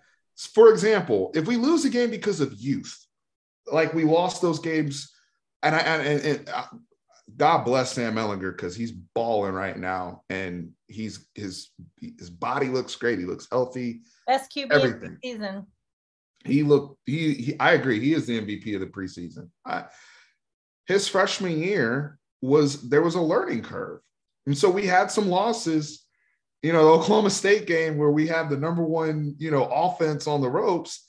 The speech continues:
Speaker 1: and he throws a very, you know, a, a horrible pick where he just, he's a
Speaker 2: And
Speaker 1: freshman.
Speaker 2: U S C and Texas Tech.
Speaker 1: Right. The
Speaker 2: And
Speaker 1: fumble, the fumble,
Speaker 2: <laughs>
Speaker 1: the Texas Tech, like, that was a whole, those were games where if we had ex-, an experienced quarterback,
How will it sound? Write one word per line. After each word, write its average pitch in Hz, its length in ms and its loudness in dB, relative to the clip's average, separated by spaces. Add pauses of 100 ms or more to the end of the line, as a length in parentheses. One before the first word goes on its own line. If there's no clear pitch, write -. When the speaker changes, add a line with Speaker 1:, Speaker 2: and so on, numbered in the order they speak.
(280)
Speaker 1:
and 175 140 0
he 190 80 0
throws 196 540 4
a 165 100 4
very, 175 560 0
you 170 140 -4
know, 156 160 4
a, 117 340 -2
a 117 60 -4
horrible 170 460 0
pick 233 420 -2
where 165 360 0
he 160 140 -4
just, 175 400 -8 (160)
he's 233 160 0
a 440 40 6
Speaker 2:
And - 80 4
Speaker 1:
freshman. 440 360 4
Speaker 2:
U 302 100 4
S 302 220 2
C 294 380 -2
and 277 280 2
Texas 285 520 -4
Tech. 269 260 2
Speaker 1:
Right. 302 300 6
The - 120 -2
Speaker 2:
And - 160 0
Speaker 1:
fumble, 233 480 6
the 156 100 6
fumble, 233 500 6 (280)
Speaker 2:
<laughs> - 280 -8
Speaker 1:
the - 160 -4
Texas 190 340 -2
Tech, 226 220 0
like, 180 260 -2 (320)
that 240 180 4
was 285 140 4
a 220 80 8
whole, 170 220 -2
those 277 260 6
were 269 120 -2
games 196 440 0
where 170 240 0
if 147 120 -2
we 170 100 -6
had 175 180 -2
ex-, - 240 -10
an 139 100 0
experienced 170 500 -4
quarterback, 127 520 0